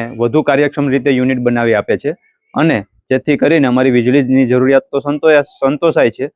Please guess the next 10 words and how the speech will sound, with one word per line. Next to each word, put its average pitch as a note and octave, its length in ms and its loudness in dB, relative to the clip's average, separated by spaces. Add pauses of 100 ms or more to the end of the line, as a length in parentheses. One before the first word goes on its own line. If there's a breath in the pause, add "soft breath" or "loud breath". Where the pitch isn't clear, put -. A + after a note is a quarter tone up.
(260)
અને C#3+ 220 0 (440)
પાછી C#3+ 280 0
એના C#3+ 220 2
ઉપરાંત C#3 360 0
પણ C#3+ 180 0
અમારે C#3 220 2
ઘણા B2+ 240 -2
બધા B2+ 240 2
વીજ A#2+ 140 -2
યુનિટો A#2 320 -4